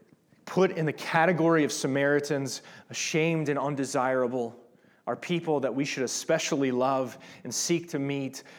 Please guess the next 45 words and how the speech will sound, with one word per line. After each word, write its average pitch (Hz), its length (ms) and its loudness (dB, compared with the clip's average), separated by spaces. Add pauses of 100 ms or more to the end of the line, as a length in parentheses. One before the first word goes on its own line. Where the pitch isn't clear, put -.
and 110 100 -8
put 165 200 0
at 147 80 4
our 127 180 4
tables 139 460 -4
with 131 180 -4
us. - 440 -8 (1200)
And 160 100 2
I 185 80 6
don't 220 220 4
know 190 220 4
how 170 180 2
God 160 460 0
will 196 240 4
change 185 420 -2
them. 185 220 0
I 165 80 0
don't 208 160 2
know 170 180 0
how 185 440 0
they 160 140 0
will 175 320 2
or 151 140 4
will 180 240 4
not 180 260 2
respond 170 880 2 (400)
to - 120 2
God's 156 340 4
word. 165 340 4
I 170 140 2
don't 220 220 2
know 220 260 6
about 202 300 2
that. 202 240 2
That's 220 200 2
not 220 280 4
my 208 160 6
responsibility 196 1300 2 (260)
to 185 100 0
provoke 185 540 2
a 202 80 4
response 190 640 2
out 160 160 4
of 139 120 -2
them. 139 300 -2